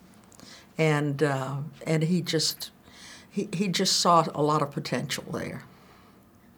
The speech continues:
and, and wanted, wanted to hel-, wanted to help him.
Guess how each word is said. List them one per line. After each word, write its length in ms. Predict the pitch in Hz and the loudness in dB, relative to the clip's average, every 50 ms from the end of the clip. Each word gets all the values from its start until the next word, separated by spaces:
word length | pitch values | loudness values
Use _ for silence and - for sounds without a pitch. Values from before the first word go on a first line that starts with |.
| - _ - - - - - - - - | -20 _ -20 -20 -20 -20 -20 -20 -10 -4
and, 300 | - 151 143 143 135 - - - | -4 -2 -2 -2 -6 -8 -8 -6
and 360 | 147 143 139 135 139 143 143 | -4 -4 -2 -2 -2 0 4
wanted, 500 | 156 165 165 170 170 170 165 165 - - - - - | 4 6 6 6 6 4 2 2 -4 -12 -14 -6 -4
wanted 440 | 160 139 175 175 180 185 180 156 - | 0 2 4 6 6 6 4 2 0
to 100 | 151 151 - - - - - - - - - - - - | -2 -6 -6 -12 -18 -20 -20 -20 -18 -20 -20 -20 -20 -12
hel-, 260 | - - 180 170 - - | -2 0 0 0 0 0
wanted 340 | - 190 190 240 285 320 262 226 | 0 4 4 6 6 6 8 8
to 80 | 220 | 8
help 360 | 196 185 175 143 131 131 131 | 8 8 8 6 6 4 2
him. 120 | - 90 | -2 -10